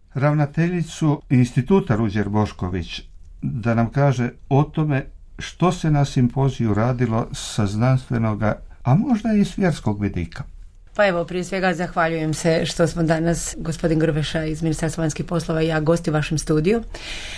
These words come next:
Speaker 2: Institut Ruđer Bošković i svi djelatnici, ima nas devetsto na institutu, smo prije svega, bih htjela reći, ponosni da imamo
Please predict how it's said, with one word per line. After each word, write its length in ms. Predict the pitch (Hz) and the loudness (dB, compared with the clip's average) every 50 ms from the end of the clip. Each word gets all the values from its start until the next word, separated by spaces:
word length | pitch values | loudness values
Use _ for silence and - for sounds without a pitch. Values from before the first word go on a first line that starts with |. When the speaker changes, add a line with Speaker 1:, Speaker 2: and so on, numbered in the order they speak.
| - - - - | -12 -12 -8 -2
Speaker 2:
Institut 560 | - 180 175 170 - 185 - - 208 202 - | 0 2 2 2 0 0 0 2 0 2 0
Ruđer 220 | 180 170 180 175 | 0 0 0 0
Bošković 800 | 160 180 180 185 180 - - 170 160 165 160 - - - - - | 2 2 2 2 2 2 0 2 2 0 0 -2 -4 -4 -6 -6
i 120 | - 160 165 | -6 -6 -6
svi 160 | - - 170 | -4 -2 0
djelatnici, 580 | 151 170 175 180 185 180 170 156 151 - - | 4 4 4 4 4 2 2 0 0 0 0
ima 140 | 165 160 160 | 0 0 2
nas 200 | 160 160 156 - - | 0 0 0 2 2
devetsto 560 | 175 170 156 156 - - - 165 160 151 143 - | 4 4 2 2 -2 -4 -2 0 0 0 -2 -2
na 120 | 196 175 | 0 2
institutu, 480 | 160 160 160 - 170 - 180 170 - 165 | 2 2 0 -2 -2 0 0 0 -2 -2
smo 180 | - - 165 147 | -2 -2 0 0
prije 180 | 170 180 160 | 0 -2 -2
svega, 340 | - - 165 160 180 180 175 165 | -2 -2 0 0 2 0 0 0
bih 100 | 156 - | -2 -2
htjela 260 | - 180 - - 165 | 0 0 2 2 2
reći, 240 | 160 170 147 - - - | 0 0 -2 -2 -2 0
ponosni 480 | 170 170 160 165 156 - - 180 165 | 0 2 4 4 2 2 2 0 0
da 120 | 151 156 160 | 2 2 2
imamo 520 | 156 160 160 156 160 175 - 180 165 | 2 2 2 2 2 2 2 0 -2